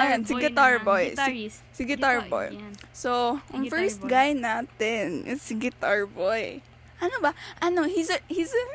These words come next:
Speaker 1: <laughs> kailan mo siya naging crush?
Speaker 2: Nung ano, pre,
Speaker 1: Grade
Speaker 2: grade
Speaker 1: six pa.
Speaker 2: six.
Speaker 1: So, wala ako nun. Pero, kilala ko kasi si Guitar Boy. And he's a really good guy. He's a really
Speaker 2: Oo,
Speaker 1: good
Speaker 2: yun.
Speaker 1: guy. Parang, alam mo yun, he's,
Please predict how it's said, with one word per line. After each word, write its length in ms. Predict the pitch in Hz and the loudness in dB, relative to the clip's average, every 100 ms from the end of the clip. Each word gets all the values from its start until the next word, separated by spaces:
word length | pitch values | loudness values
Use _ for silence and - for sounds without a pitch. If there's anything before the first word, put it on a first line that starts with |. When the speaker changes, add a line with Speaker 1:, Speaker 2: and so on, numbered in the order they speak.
| 659 523 539 | -10 -6 -6
Speaker 1:
<laughs> 380 | 587 - - | -6 -14 -4
kailan 220 | 349 381 392 | 0 2 2
mo 80 | |
siya 140 | 392 330 | 0 -2
naging 320 | 320 302 285 | 0 -2 -4
crush? 480 | 226 220 349 - - - - - - - - - - - - - - - - - - - - - - - | -4 -4 -6 -16 -20 -20 -20 -20 -20 -20 -20 -20 -20 -20 -20 -20 -20 -20 -20 -20 -20 -20 -20 -20 -20 -6
Speaker 2:
Nung 240 | 320 330 - | -4 -4 -2
ano, 260 | 330 208 | -2 -2
pre, 320 | 202 214 214 214 | -4 -2 -2 -2
Speaker 1:
Grade 60 | |
Speaker 2:
grade 320 | 208 208 320 | -2 0 0
Speaker 1:
six 100 | 254 | -2
pa. 260 | - 185 196 | -4 -2 -2
Speaker 2:
six. 300 | - - - - - - - - | -6 -18 -20 -20 -20 -20 -20 -20
Speaker 1:
So, 180 | - 294 | -2 4
wala 240 | 302 311 277 | 6 6 4
ako 180 | 285 | 0
nun. 460 | 254 226 226 214 220 | 0 4 4 2 -2
Pero, 480 | 269 277 269 220 220 | 0 2 4 2 2
kilala 320 | 254 269 269 | 0 0 0
ko 100 | 254 | -2
kasi 400 | 247 254 214 214 | -2 -2 -2 -4
si 140 | 226 | -8
Guitar 400 | 220 208 202 185 | -6 -4 0 0
Boy. 480 | 170 170 180 - 233 - - - - | 0 0 2 0 -4 -12 -8 -8 -6
And 480 | 226 226 233 226 220 | 0 2 2 0 -2
he's 220 | 269 311 | 2 2
a 80 | 339 | 2
really 240 | 349 370 359 | 2 2 2
good 240 | 370 - | 0 0
guy. 300 | 233 226 233 | -2 0 0
He's 180 | 277 359 | -2 -2
a 80 | 466 | -2
really 240 | 508 480 | -2 -2
Speaker 2:
Oo, 60 | - | 4
Speaker 1:
good 180 | 247 214 | 2 4
Speaker 2:
yun. 60 | |
Speaker 1:
guy. 180 | 226 233 233 | 4 4 2
Parang, 320 | 294 320 311 | -2 0 0
alam 180 | 311 285 | -2 -2
mo 80 | |
yun, 380 | 247 226 220 262 - - - - - - | -4 -6 -6 -8 -10 -20 -20 -20 -20 -12
he's, 280 | 349 254 - | -6 -6 -6